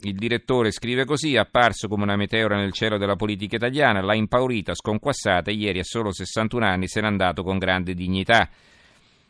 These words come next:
Dicono che fosse un genio, un visionario, probabilmente è vero, tanto è stato fulmine e travolgente il successo del suo progetto. Oggi sarà celebrato in tutte le salse, noi riconosciuti i meriti, come si fa con un grande avversario, non cambiamo però idea.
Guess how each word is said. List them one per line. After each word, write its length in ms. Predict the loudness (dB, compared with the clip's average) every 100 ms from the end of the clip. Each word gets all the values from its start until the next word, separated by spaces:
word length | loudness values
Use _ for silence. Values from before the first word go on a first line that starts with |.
| _ -4
Dicono 320 | 0 2 2
che 80 | 0
fosse 320 | -2 -2 0
un 80 | 2
genio, 340 | 4 4 2
un 60 | 0
visionario, 520 | -2 0 2 2 2
probabilmente 800 | -2 0 -2 0 0 0 0 -2
è 40 |
vero, 300 | 0 0 0
tanto 280 | 2 0 0
è 40 |
stato 280 | -2 0 -2
fulmine 380 | -2 -2 0 0
e 40 | 0
travolgente 640 | 0 0 0 0 0 -4
il 60 |
successo 540 | -6 -8 -2 -2 0 -4
del 80 | -4
suo 200 | -4 -2
progetto. 640 | -4 -4 -4 -4 -4 -2
Oggi 280 | -2 -2 -6
sarà 220 | -4 -4
celebrato 580 | -4 -4 2 2 2 0
in 80 |
tutte 260 | -4 -4 -2
le 100 | -2
salse, 460 | 2 4 4 0 -2
noi 220 | 0 0
riconosciuti 600 | -2 -6 -6 -6 -8 -4
i 20 |
meriti, 440 | 0 0 0 -4 -8
come 200 | -8 -8
si 120 | -4
fa 200 | 0 0
con 140 | 0
un 80 | -2
grande 280 | 0 0 0
avversario, 580 | 0 -2 0 2 2 0
non 200 | -2 0
cambiamo 500 | -2 0 0 0 -2
però 240 | -2 0
idea. 420 | 0 2 2 0